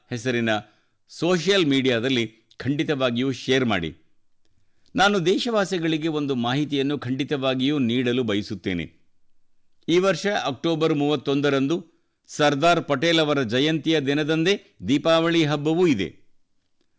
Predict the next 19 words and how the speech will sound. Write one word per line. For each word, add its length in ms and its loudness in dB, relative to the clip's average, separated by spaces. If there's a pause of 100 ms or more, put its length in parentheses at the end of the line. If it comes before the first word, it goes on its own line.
(140)
ನಾವು 220 2
ಪ್ರತಿ 260 0
ವರ್ಷ 260 -2
ಅಕ್ಟೋಬರ್ 720 -2
ಮೂವತ್ತೊಂದರಂದು 1120 0 (320)
ರಾಷ್ಟ್ರೀಯ 500 -2 (140)
ಏಕತಾ 420 2
ದಿನದಂದು 680 2 (480)
ರನ್ 280 2
ಫಾರ್ 280 0
ಯುನಿಟಿ, 540 -2 (320)
ಏಕತೆಗಾಗಿ 760 0
ಓಟ 300 0 (360)
ಆಯೋಜಿಸುತ್ತೇವೆ. 880 0 (800)
ದೀಪಾವಳಿ 600 2
ಹಬ್ಬದ 340 0
ಕಾರಣದಿಂದಾಗಿ 920 0
ಈ 260 -2
ಬಾರಿ 380 0